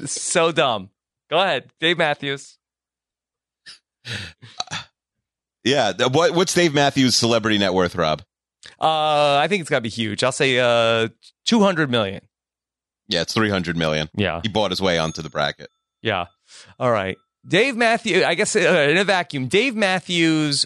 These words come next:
Speaker 1: versus Matthew McConaughey. People love Dave Matthews. Uh, people are obsessed with Dave Matthews.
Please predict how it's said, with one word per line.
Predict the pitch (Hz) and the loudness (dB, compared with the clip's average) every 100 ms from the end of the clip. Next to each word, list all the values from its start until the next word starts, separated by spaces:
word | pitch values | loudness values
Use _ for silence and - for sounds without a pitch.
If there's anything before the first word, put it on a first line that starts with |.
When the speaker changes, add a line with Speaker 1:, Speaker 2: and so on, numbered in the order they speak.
| - | -6
Speaker 1:
versus | 120 120 151 131 143 135 127 - - _ - | -4 0 0 0 0 0 0 -6 -18 _ -6
Matthew | 127 139 143 - 139 135 | -2 -2 -4 -2 0 2
McConaughey. | 127 120 120 101 101 92 95 98 | 0 -2 0 0 -2 -2 -4 0
People | 262 - 262 160 135 127 | -2 2 2 0 -4 -2
love | 156 151 113 | 0 0 -2
Dave | 135 123 107 | -2 0 0
Matthews. | 110 101 - - - | -4 -4 -8 -10 -4
Uh, | - 110 107 | 0 0 0
people | - 240 | 0 0
are | |
obsessed | 196 - - 180 | 0 0 0 -2
with | 147 | -2
Dave | 156 139 | -2 0
Matthews. | 127 113 120 | -2 -2 -6